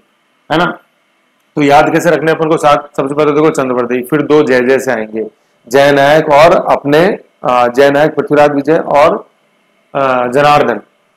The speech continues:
तो चंद्रवर्ती, जय नायक, जनार्दन और एक पृथ्वी भट्ट, है ना। जैन, चंद्रवर्ती, जय नायक,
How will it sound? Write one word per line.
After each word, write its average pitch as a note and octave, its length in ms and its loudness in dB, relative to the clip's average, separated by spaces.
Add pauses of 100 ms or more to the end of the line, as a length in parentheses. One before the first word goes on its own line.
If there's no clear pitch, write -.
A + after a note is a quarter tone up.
(160)
तो C3+ 40 -4
चंद्रवर्ती, D#3+ 600 2
जय C#3 220 2
नायक, D3 260 2
जनार्दन C3+ 460 0
और D3 80 2
एक D3+ 80 0
पृथ्वी C#3+ 360 -2
भट्ट, G#2 220 -2 (360)
है C3 60 -8
ना। D3+ 100 -2
जैन, C3 360 -4 (200)
चंद्रवर्ती, C#3 560 0 (600)
जय C3 160 2
नायक, C#3 400 0